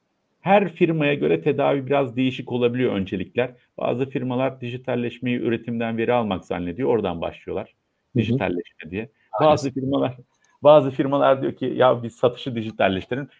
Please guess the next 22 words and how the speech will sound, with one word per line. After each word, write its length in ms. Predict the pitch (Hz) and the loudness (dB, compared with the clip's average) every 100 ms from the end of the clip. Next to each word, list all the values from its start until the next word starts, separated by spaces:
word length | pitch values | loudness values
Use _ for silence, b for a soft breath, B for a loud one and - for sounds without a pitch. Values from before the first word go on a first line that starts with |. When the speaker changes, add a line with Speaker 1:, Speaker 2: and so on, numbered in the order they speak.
| _ | _
Speaker 1:
Bazıları 500 | 151 180 147 180 156 | 4 4 4 2 2
diyor 120 | 175 | -2
ki, 80 | 151 | -2
"Muhasebeye," 600 | 143 180 170 170 165 165 | 0 2 2 0 0 0
diyor, 160 | 156 147 | 0 -4
"biz," 140 | 147 | -4
diyor, 240 | 151 151 156 _ _ 147 | 0 0 0 _ _ 6
"e-belgeler 680 | 160 147 147 139 147 147 | 8 8 6 6 6 6
var 160 | 139 135 | 6 2
işte, 240 | - - | 2 -2
<laughs> 1120 | 123 165 156 127 160 156 151 - - 143 - | -2 0 0 2 2 2 0 -4 -10 -14 2
e-, 80 | 147 160 156 | 8 8 8
e-defterler 800 | 151 165 151 147 - 131 135 127 | 8 8 8 4 4 4 6 4
var. 160 | 117 110 | 4 4
Orası 400 | 160 170 135 131 | 4 4 0 -4
bizim 240 | 147 123 | -4 -2
dijitalleşti." 720 | 131 101 120 120 120 - 98 | -4 -2 0 0 -4 -10 -10
diyor. 160 | 104 - - _ _ | -6 -6 -10 _ _
Ama 200 | 123 120 | -4 -2
bence 320 | 117 117 113 | -2 -4 -8
bütünü 340 | 110 - 147 | -10 -10 -8
görüp 260 | 110 110 160 | -4 -4 -4